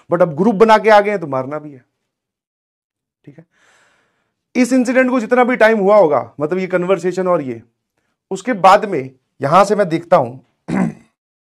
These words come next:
अब अपने वाले लोगों की फौज आ रही है, और तब तक ये लोग मार के भाग चुके थे इस कॉरिडोर में, ठीक है। हाँ भैया, और अपनी क्या है, जानकारी ठीक थी, फाइनल ईयर, फर्स्ट ईयर,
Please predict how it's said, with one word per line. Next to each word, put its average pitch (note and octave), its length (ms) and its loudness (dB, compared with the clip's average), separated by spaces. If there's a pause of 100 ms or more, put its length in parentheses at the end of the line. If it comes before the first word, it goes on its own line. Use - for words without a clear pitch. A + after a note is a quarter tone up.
(760)
अब F3 280 0
अपने F3+ 280 -4
वाले D3 220 -2
लोगों B2+ 280 -8
की B2 100 -16
फौज A#2 300 -18
आ A2+ 60 -20
रही G#2+ 140 -20
है, G2+ 140 -20 (1120)
और F#3+ 100 0
तब A3 200 4
तक B3+ 140 2
ये A#3 120 2
लोग A3+ 280 4
मार F#3 180 4
के A3 120 -4
भाग F3 240 2
चुके F#3 200 -6
थे G#3 120 -4
इस G3 100 -6
कॉरिडोर A#2 420 -6
में, A#2 140 -20 (840)
ठीक D3 120 -20
है। E3+ 80 -20 (480)
हाँ A#2 180 -14
भैया, G#2+ 260 -20 (560)
और D3 120 -6
अपनी E3 240 -6
क्या G3 100 -2
है, G#3 60 -2
जानकारी E3+ 440 -6
ठीक F3+ 240 -16
थी, C#3+ 260 -20 (720)
फाइनल D#3 320 -4
ईयर, D3+ 280 -4
फर्स्ट F3 420 -8
ईयर, C#3+ 360 -8